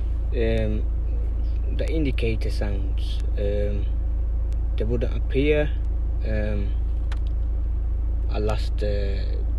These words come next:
you know, all the buttons for the radio and all of that that are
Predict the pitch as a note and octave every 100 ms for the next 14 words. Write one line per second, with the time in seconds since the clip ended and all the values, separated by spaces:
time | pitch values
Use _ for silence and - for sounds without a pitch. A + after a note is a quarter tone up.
0 | - - - - - - - - A2+ A2
1 | A2 A2+ G#2+ A2 B2 - C#3+ C#3 D3 D3
2 | - - - - A2 G#2+ G#2 A#2+ B2+ B2+
3 | C3+ C3 C3 C3 B2+ C3 B2+ - - -
4 | - - - - - A2+